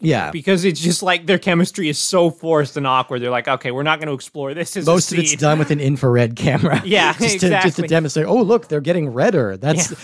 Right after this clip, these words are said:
Speaker 1: we need digital effects to illustrate their chemistry because it's not coming
Speaker 2: Yeah.
Speaker 1: across. And then, of course, the infamous final line of the movie, which I alluded to in the beginning.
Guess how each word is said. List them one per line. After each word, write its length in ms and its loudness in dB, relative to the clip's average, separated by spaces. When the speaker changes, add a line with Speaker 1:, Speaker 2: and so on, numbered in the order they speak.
Speaker 1:
we 160 4
need 240 0
digital 420 0
effects 420 -2
to 140 -6
illustrate 440 2
their 120 0
chemistry 520 -4
because 300 -2
it's 140 -10
not 200 -2
coming 180 -4
Speaker 2:
Yeah. 120 0
Speaker 1:
across. 380 -2
And 160 0
then, 100 4
of 100 0
course, 260 2
the 200 -6
infamous 420 0
final 380 2
line 320 2
of 80 -4
the 80 -2
movie, 320 2
which 200 -2
I 80 2
alluded 420 0
to 120 0
in 80 0
the 60 0
beginning. 460 0